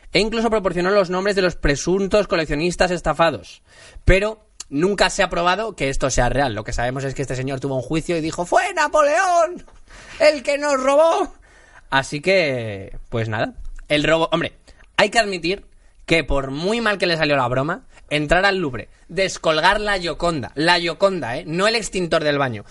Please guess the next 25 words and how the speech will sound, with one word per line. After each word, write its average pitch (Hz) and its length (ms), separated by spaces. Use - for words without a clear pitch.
<laughs> 165 160
metértela 208 540
en 208 60
el 196 80
abrigo 160 380
y 190 140
salir 190 400
por 190 200
la 175 120
puerta 202 160
diciendo, 165 220
"Buenos 165 200
días, 123 280
buenos 147 220
días. - 240
Eh, 143 200
pasaré 165 400
antes 208 400
por, 165 240
<laughs> - 260
por 175 160
la 165 160
tienda 208 300
del 175 140
museo 196 460